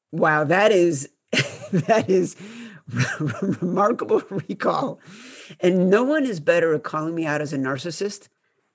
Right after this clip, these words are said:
than you, except for maybe my wife. It's, like, crazy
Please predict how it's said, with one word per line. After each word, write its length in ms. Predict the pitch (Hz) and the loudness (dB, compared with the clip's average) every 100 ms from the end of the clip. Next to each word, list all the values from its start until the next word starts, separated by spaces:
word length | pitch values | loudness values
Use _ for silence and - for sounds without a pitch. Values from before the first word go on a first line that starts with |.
| _ _ _ _ - | _ _ _ _ -6
than 240 | 139 151 | 0 2
you, 400 | 165 165 127 120 - _ | 4 4 2 0 -6 _
except 500 | - 147 - 208 208 | -8 -6 0 0 0
for 100 | - | -2
maybe 540 | 185 156 156 156 151 147 | -2 2 2 2 2 0
my 180 | 135 123 | 0 -4
wife. 360 | 92 - _ _ _ _ | -6 -14 _ _ _ _
It's, 180 | 175 147 | -2 0
like, 380 | 175 156 - - | 2 2 0 -18
crazy 920 | - - 220 240 208 143 139 131 123 | -16 -4 -2 0 -2 -2 -2 -4 -8